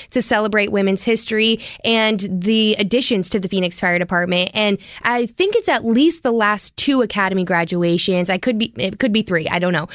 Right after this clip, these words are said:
Um, there has been a historic amount of females being pinned as Phoenix firefighters. So I think that is a tip of the hat to you and Chief Jameson and other females on the job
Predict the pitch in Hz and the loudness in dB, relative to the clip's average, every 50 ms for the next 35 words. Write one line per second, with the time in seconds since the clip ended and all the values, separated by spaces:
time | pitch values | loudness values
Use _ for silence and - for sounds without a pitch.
0 | - - - - - - 226 226 220 214 208 196 190 185 190 - - _ _ _ | -14 -16 -16 -10 -2 0 2 2 4 4 2 2 2 0 -2 -4 -10 _ _ _
1 | _ _ 196 196 240 247 254 254 277 240 202 240 247 240 226 220 226 - - - | _ _ 2 2 2 2 2 2 0 0 0 0 0 2 0 0 -2 -2 -2 -2
2 | - 226 214 214 214 208 - 202 196 185 180 175 175 175 - - 196 190 190 190 | 0 2 2 2 0 0 0 0 0 2 2 2 0 0 -2 -2 0 0 0 0
3 | 185 180 180 180 - _ - - - 302 381 330 190 101 87 - 196 - - - | 0 -2 -4 -6 -10 _ -20 -4 0 2 2 2 2 0 -4 -8 -12 -12 -14 -10
4 | _ - 226 214 214 208 208 202 - - - 349 311 202 165 - - - - - | _ 0 0 2 2 2 2 0 -2 -4 -2 -2 -2 -2 -2 -6 -8 -10 -12 -16
5 | - - - _ - 202 208 202 - - 226 208 208 196 - - 240 233 233 226 | -20 -20 -10 _ -2 -2 -2 -2 -2 -2 0 0 0 -2 -2 -2 0 0 2 0
6 | 226 - 190 - 208 190 196 - - 254 226 214 - - - - - - 240 247 | 0 -2 -4 -4 -4 -4 -4 -2 0 0 0 0 -2 -8 -16 -10 -6 -4 -4 -2
7 | - 285 269 262 - 254 240 233 226 220 226 - - 220 214 214 208 202 196 202 | 0 0 0 0 0 0 2 2 0 0 0 0 0 2 4 4 4 4 2 2
8 | 185 - 214 - - - 214 202 196 190 196 180 - - - 196 190 202 233 240 | 0 -2 -2 -2 0 -2 0 -2 -2 0 -2 -2 -2 -4 -4 -2 0 2 4 4
9 | 233 226 226 226 226 202 196 - - 175 - - 226 226 226 226 226 214 - - | 4 4 2 2 2 0 -2 -2 -4 -6 -4 -2 0 0 2 2 0 -2 -2 -2
10 | 247 226 226 226 226 226 208 208 208 - 214 214 220 277 269 254 - 220 208 208 | 0 2 2 2 2 2 0 0 -2 -2 -2 0 0 0 -2 0 0 0 0 2
11 | 202 196 185 202 190 190 180 175 214 214 220 220 214 202 196 | 0 0 0 -2 -2 -2 -2 -2 0 2 2 2 2 2 0